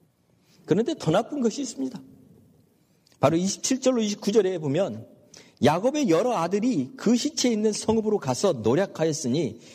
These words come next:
이는 그들이 그들의 누이를 더럽힌 까닭이라. 아니, 시몬과 레이가 가서 다 죽였어요. 그런데 나머지 아들도 다 갔어요. 이번엔 가서 뭐 하냐면은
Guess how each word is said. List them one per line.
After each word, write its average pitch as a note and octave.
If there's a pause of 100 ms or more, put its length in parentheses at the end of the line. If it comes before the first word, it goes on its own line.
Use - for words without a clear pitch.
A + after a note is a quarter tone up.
(100)
이는 B3
그들이 A3
그들의 G3
누이를 D3+
더럽힌 C#3+
까닭이라. C#4 (2500)
아니, E3+ (440)
시몬과 D4
레이가 G#3
가서 F#3
다 G#3+
죽였어요. F3+ (840)
그런데 C#4
나머지 B3
아들도 A#3+
다 G3
갔어요. D#3 (720)
이번엔 B3
가서 F#3+
뭐 D#3
하냐면은 D#3+